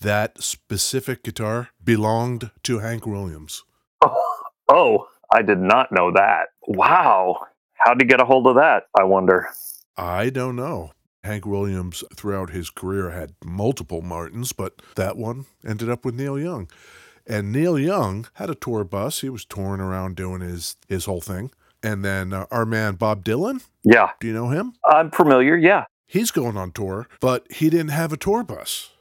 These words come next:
Speaker 1: So Neil Young says, "Well, you know, you could borrow my tour bus if you want. Go ahead, go on tour, Bob Dylan. Use my tour bus.
Speaker 2: Okay.
Speaker 1: Make yourself at home. By the way, you know, I left a guitar in the back. Uh, you can use it if you want."
Speaker 2: Right. That's great.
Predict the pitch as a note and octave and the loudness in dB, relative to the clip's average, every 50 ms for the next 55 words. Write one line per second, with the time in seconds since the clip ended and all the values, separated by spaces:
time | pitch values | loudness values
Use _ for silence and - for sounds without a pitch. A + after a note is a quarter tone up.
0 | _ _ - - - D3+ C#3 C#3 D3+ E3 D#3+ D3+ D3 D3 D#3+ E3+ E3+ D#3+ - - | _ _ -6 -4 -2 0 0 0 0 0 0 0 0 -2 -2 -4 -6 -6 -4 -4
1 | C3 C3 B2+ - B2 B2 - A3+ G3 F3 E3 D3 F3 G3+ - - A2+ B2+ A2+ G#2 | -4 -4 -6 -6 -8 -6 -4 -4 -4 -2 -2 -4 -4 -4 -6 -6 -4 -4 -4 -4
2 | G2 F#2 F#2 G2 G#2 G#2 - - F2+ E2+ D#2+ - D#2+ D#2+ E2 - D#2+ - - D#2+ | -4 -4 -4 -6 -6 -6 -6 -6 -8 -8 -8 -8 -10 -12 -12 -12 -12 -12 -12 -12
3 | D#2 D#2+ F2 G#2 D#3+ F3 _ _ _ - - A3+ A#3+ G#3 A#3 - - - E3 F3+ | -10 -10 -8 -8 -10 -12 _ _ _ -8 -6 -4 -4 -4 -4 -4 -6 -6 -6 -6
4 | G3 F3+ E3 - - F3+ D3 F#2+ - F#2+ F2 F2+ E2 - G2 G2+ C3 E3+ F3+ D#3+ | -6 -6 -8 -6 -4 -4 -4 -4 -4 -6 -8 -8 -8 -8 -8 -6 -6 -6 -8 -8
5 | _ _ _ _ - - F#3 F3+ - F#3 E3+ D#3 - D3+ C#3+ A#2+ F#2 - D#2+ C#2+ | _ _ _ _ -6 -4 -4 -4 -2 -2 -4 -4 -4 -4 -4 -4 -6 -8 -12 -12
6 | - - - - - B2+ B2+ A#2+ - B2 A2 A2+ D3 D#3+ - _ - F3 G#3+ C#4+ | -12 -14 -14 -8 -4 -2 -2 0 2 2 2 0 0 -4 -8 _ -14 -10 -8 -8
7 | C4+ - - A#3 - - F#3 D#3+ - C#3+ A2+ A2+ A#2+ G#2+ F2 D#2 D2 - _ _ | -8 -8 -8 -8 -6 -6 -6 -6 -8 -10 -10 -10 -10 -10 -12 -14 -16 -20 _ _
8 | - G3 G3+ G3+ F#3 F3 F3 F#3 F#3 F3+ E3+ D#3+ D3+ D3+ C#3+ D#3 E3 - - C#3+ | -2 -2 0 0 0 0 0 0 0 0 -2 -2 -2 -4 -4 -4 -6 -6 -8 -10
9 | B2+ C#3 - D3 C#3 C#3 D3 D3+ D3 D3 C3 A#2 C#3+ C#3 C#3+ D3+ D3 - - B2 | -10 -8 -4 -2 -2 -2 -2 -2 -4 -6 -4 -4 -4 -4 -4 -4 -6 -6 -6 -6
10 | A#2 A#2 A#2 C3 C#3 C#3 - D#3 C#3 A2+ G2 G2 G2 F#2+ G#2+ G2+ G2+ - - G2 | -4 -4 -6 -6 -8 -10 -8 -6 -4 -4 -2 -4 -4 -4 -4 -6 -6 -6 -8 -8
11 | F#2 F#2 F#2+ G2 - _ - - D3+ C3 G#2+ F#2 - _ _ - B2+ A#2 - - | -8 -8 -8 -10 -12 _ 2 4 4 4 4 2 -2 _ _ 2 2 4 4 4
12 | - A2+ F#2+ E2+ E2 | 4 4 4 4 -2